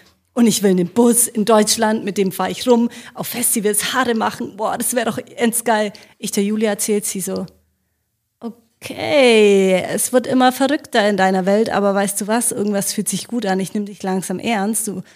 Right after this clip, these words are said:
du machst dir so viele Gedanken und liest so viele Businessbücher. Weißt du was, ich kündige meinen Job, beziehungsweise ich frag um Urlaub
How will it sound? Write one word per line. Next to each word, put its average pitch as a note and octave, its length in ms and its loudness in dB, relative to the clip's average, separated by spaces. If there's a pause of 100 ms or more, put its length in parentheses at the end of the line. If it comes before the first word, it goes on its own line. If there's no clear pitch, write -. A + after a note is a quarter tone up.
(180)
du G#3+ 80 -10
machst G3 180 0
dir A3+ 60 0
so C4 140 0
viele G#3+ 240 0
Gedanken G#3 440 0
und G3 120 0
liest G3 240 -2
so B3+ 80 0
viele G#3 240 0
Businessbücher. A3 680 -2 (680)
Weißt G3 220 -4
du G#3+ 80 2
was, A3 180 0
ich - 80 -12
kündige G3 300 -6
meinen F3+ 160 -4
Job, A#3+ 400 -4 (180)
beziehungsweise G#3+ 840 0 (520)
ich - 240 -4
frag A3+ 460 0
um A3+ 240 0
Urlaub A#3+ 720 2